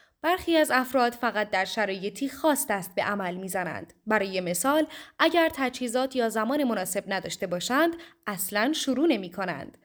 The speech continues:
دو، کمال در کیفیت. این نوع کمالگرایی به وسواس دربارهٔ جزئیات مربوط است. مثلاً یک پروژهٔ کاری را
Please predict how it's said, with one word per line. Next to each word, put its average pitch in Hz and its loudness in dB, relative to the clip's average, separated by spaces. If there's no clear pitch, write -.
دو، 233 4
کمال 277 4
در 254 4
کیفیت. 226 -2
این 320 6
نوع 349 2
کمالگرایی 247 2
به 208 2
وسواس 311 0
دربارهٔ 202 0
جزئیات 247 -2
مربوط 180 -4
است. 117 -8
مثلاً 214 2
یک 262 0
پروژهٔ 202 -2
کاری 202 -2
را 320 2